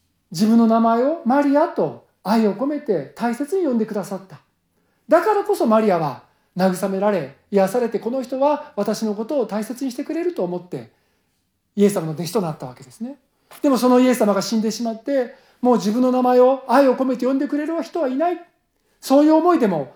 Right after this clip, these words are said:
マリアは泣いていたんだと思うんです。もう私はまた孤独になってしまった。一人ぼっちだ。私は名前があっても名なしと同じだ。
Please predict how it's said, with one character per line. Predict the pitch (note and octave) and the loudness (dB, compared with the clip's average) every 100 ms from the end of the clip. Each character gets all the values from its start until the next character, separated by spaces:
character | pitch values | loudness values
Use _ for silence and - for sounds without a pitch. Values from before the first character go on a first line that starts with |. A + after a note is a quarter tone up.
| _ - | _ 4
マ | G#3+ | 4
リ | A3 | 6
ア | F3 | 2
は | F3 F#3 | 2 0
泣 | E3+ G3+ | -2 -4
い | |
て | A#3+ | -4
い | |
た | C4 | -4
ん | D4+ | -4
だ | E3 | -4
と | D3+ | -6
思 | D3+ | -10
う | |
ん | C#3 | -12
で | B2 | -16
す。 | _ _ _ _ _ _ - | _ _ _ _ _ _ -4
も | F#3+ | -2
う | |
私 | F3 G3 | -2 -4
は | A3+ | -4
ま | C4 | -2
た | E4 | -2
孤 | B3 | -4
独 | A3+ A3+ | -4 -4
に | G#3+ | -4
な | A3+ | -4
っ | |
て | A3 | -6
し | - F#3+ | -10 -10
ま | |
っ | F3+ | -12
た。 | - F3+ _ _ _ _ - | -18 -20 _ _ _ _ -4
一 | A3 | -2
人 | G#3 | -2
ぼ | B3 | -6
っ | |
ち | C4+ G#3 | -12 -14
だ。 | E3+ D3 _ _ _ _ - | -14 -16 _ _ _ _ -8
私 | F#3 F3 | -6 -2
は | G3+ | -2
名 | F#3 F#3+ | 0 0
前 | G#3+ | 0
が | A3+ | 0
あ | |
っ | C#4 | -4
て | C4 | -4
も | F#3 | -4
名 | F#3+ | -2
な | G#3+ | -2
し | G#3 | -2
と | C4 A3+ | -6 -8
同 | B3 | -8
じ | B3 | -8
だ。 | C#4 | -10